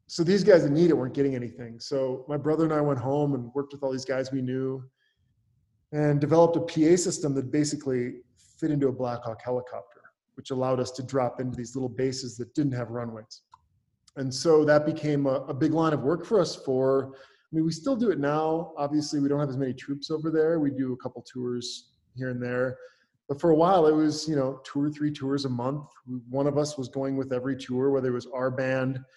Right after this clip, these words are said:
or taking, you know, the Pussycat Dolls over or doing a thing we call Bikes Over Baghdad, where we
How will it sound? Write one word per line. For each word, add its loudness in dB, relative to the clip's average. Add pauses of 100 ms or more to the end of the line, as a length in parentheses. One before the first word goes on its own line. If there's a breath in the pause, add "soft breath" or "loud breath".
(320 soft breath)
or 0
taking, -2
you -6
know, -2
the -8
Pussycat -4
Dolls 4
over 2 (360 soft breath)
or 0
doing 2
a 0
thing -2
we -2
call -4
Bikes -2
Over -2
Baghdad, -2
where -2
we -4